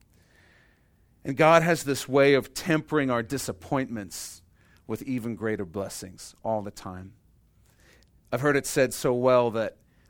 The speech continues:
we should praise God as much for the closed doors as we do for the open ones. We love it when we get an answer yes, but sometimes the answer no is worth just as much.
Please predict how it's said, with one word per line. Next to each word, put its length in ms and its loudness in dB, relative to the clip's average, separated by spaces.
we 100 -6
should 220 -10
praise 320 0
God 240 2
as 100 -8
much 240 -10
for 80 -10
the 80 -8
closed 480 -4
doors 340 -6
as 140 -12
we 120 -8
do 180 -8
for 180 -8
the 140 -6
open 320 -10
ones. 360 -20
We 120 0
love 200 4
it 100 -4
when 120 -6
we 100 -6
get 200 -2
an 100 -6
answer 340 -8
yes, 360 -6
but 180 -16
sometimes 540 -8
the 160 -6
answer 260 -10
no 540 -4
is 180 -10
worth 320 -4
just 380 -8
as 120 -12
much. 520 -14